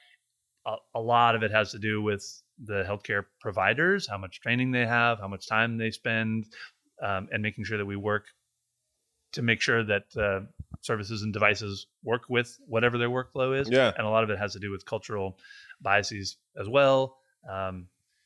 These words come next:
Speaker 1: yeah, a lot of times the barriers that might seem like technical barriers aren't technical barriers. They could be cultural barriers. That's just not a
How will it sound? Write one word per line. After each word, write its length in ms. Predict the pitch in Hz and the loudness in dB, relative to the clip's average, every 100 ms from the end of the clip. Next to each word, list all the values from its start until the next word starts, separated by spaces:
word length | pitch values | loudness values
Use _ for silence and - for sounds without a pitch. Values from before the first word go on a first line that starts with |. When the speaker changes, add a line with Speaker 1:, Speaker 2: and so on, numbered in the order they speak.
| _ _ _ _ _ - | _ _ _ _ _ -8
Speaker 1:
yeah, 220 | 113 98 | -2 0
a 40 | 127 | 2
lot 140 | 131 | 0
of 60 | 127 | 2
times 280 | 127 120 104 | 2 0 -2
the 80 | |
barriers 720 | 117 117 123 123 117 113 107 - | -2 4 4 4 4 2 -2 -8
that 140 | 113 - | -10 -8
might 200 | 107 - | -8 -8
seem 180 | 127 | -8
like 180 | 113 92 | -6 -6
technical 380 | - 127 120 110 | -4 -4 -4 -6
barriers 420 | 107 104 101 98 | 0 0 0 0
aren't 200 | 104 104 _ | -2 -4 _
technical 360 | - 120 123 110 | -4 -4 -2 -4
barriers. 360 | 104 107 107 101 | 0 0 0 -4
They 100 | 98 | -10
could 140 | 113 | -8
be 280 | 120 127 123 - | -4 -4 -4 -10
cultural 320 | - 107 131 101 | -4 -2 -2 -4
barriers. 300 | 101 90 90 | -4 -4 -4
That's 200 | 110 - | -6 -2
just 240 | 147 - | -4 -2
not 220 | 147 143 | 0 2
a 160 | 139 | 2